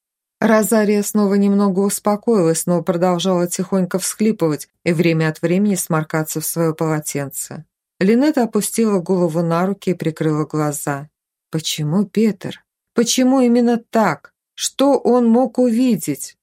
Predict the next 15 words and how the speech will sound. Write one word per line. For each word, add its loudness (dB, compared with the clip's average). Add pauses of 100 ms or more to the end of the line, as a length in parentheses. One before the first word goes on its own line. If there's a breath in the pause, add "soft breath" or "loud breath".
(160)
Кого 0
узнать? -2 (260)
Почему 2
возле 2
дома? 0 (360)
Его 2
вели 4
откуда-то? -2 (180)
Преследовали? -2 (320)
Почему 2
он 4
не 4
позвал 0
на 2
помощь? -2